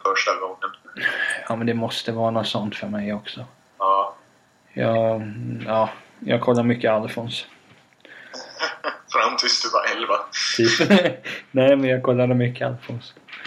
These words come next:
Speaker 1: Ja, okej.
Speaker 2: Nej, men för jag, jag, jag tittade på den filmen, om det var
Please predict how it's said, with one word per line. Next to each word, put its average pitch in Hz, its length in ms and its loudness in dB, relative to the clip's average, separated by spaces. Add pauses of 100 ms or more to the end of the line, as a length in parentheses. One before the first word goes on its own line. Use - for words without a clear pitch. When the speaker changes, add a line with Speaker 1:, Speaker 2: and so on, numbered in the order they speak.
(500)
Speaker 1:
Ja, 127 140 0 (340)
okej. 107 220 -2 (180)
Speaker 2:
Nej, 139 240 4
men 143 120 -2
för 143 120 -2
jag, 123 400 4
jag, 139 240 2
jag 147 240 4
tittade 123 460 2
på 120 120 0
den 117 200 2
filmen, 110 720 -4
om 120 180 2
det 120 60 4
var 117 400 2